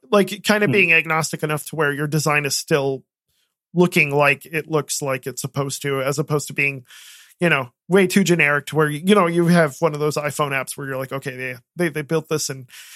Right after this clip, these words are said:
Speaker 1: they built this in React Native without really thinking through, like, how it's supposed to look on an iPhone and what are the best practices," right?
Speaker 2: Yeah, yeah. So I think that's, uh,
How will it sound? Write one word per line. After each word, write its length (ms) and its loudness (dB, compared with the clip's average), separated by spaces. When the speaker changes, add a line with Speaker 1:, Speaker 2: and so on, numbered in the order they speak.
Speaker 1:
they 80 6
built 200 4
this 160 4
in 60 4
React 320 4
Native 300 2
without 240 2
really 220 -4
thinking 340 -8
through, 360 -6
like, 260 -8
how 260 -6
it's 100 -10
supposed 240 -8
to 60 -12
look 220 -10
on 100 -16
an 140 -12
iPhone 300 -8
and 120 -12
what 140 -8
are 120 -8
the 200 -12
best 260 -12
practices," 560 -14
right? 240 -12
Speaker 2:
Yeah, 320 2
yeah. 180 -2
So 160 2
I 80 8
think 220 2
that's, 240 2
uh, 40 4